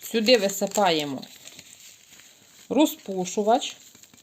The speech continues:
Так. Так, тут додали розпушувач і розмішали з борошном, а тут беремо наші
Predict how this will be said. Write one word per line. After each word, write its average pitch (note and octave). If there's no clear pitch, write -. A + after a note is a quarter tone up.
Так. F3+
Так, G#3+
тут C4
додали G#3+
розпушувач E4+
і E4+
розмішали D#4
з C#4+
борошном, C#4+
а A#3
тут C4+
беремо A3+
наші G#3+